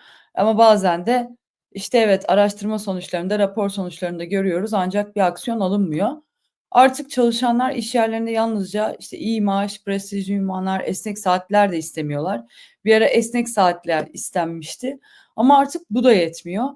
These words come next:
İki bin yirmi beş Great Place to Work araştırmasının sonuçları, e, çok farklı bir değişimi açıklığıyla ortaya koydu.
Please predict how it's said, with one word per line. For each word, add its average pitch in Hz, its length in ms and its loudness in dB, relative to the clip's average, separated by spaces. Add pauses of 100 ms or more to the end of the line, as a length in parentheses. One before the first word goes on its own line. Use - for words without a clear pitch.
(360)
İki 233 240 -4
bin 269 60 4
yirmi 262 300 4
beş 269 220 0
Great 247 280 -2
Place 233 220 0
to 233 60 -10
Work 226 280 -4
araştırmasının 208 680 -2
sonuçları, 208 680 -2 (420)
e, - 260 -10
çok - 240 -6
farklı 214 360 0
bir 196 120 -6
değişimi 214 500 -2
açıklığıyla 214 640 -2
ortaya 160 400 -2
koydu. 175 480 -2